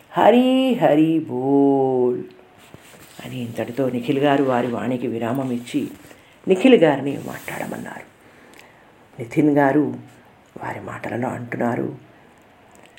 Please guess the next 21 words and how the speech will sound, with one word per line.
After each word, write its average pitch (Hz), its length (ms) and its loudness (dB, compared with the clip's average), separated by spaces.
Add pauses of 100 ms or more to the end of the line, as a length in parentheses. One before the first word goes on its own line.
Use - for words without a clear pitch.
(420)
"ధన్యవాదములు 139 760 0
నిఖిల్, 143 380 0 (720)
ఈరోజు 214 340 8
సత్సంగ్లో 156 560 2
విషయాన్ని 123 720 -4 (840)
చాలా 127 280 -6 (100)
చక్కగా 147 280 4
వివరించావు." 139 800 2 (1120)
నేను 117 200 -14
కూడా - 300 -10 (280)
క్లుప్తంగా 220 540 6
వివరణ 139 300 6
ఇస్తాను. 123 840 0 (380)
భక్తి 101 320 -2
యొక్క - 260 0
ప్రాధాన్యత 135 720 0
చిన్నతనం 139 640 0
నుంచి 131 280 0
భక్తి 139 280 0
మార్గంలో 139 520 2
ఉండేలా 147 600 4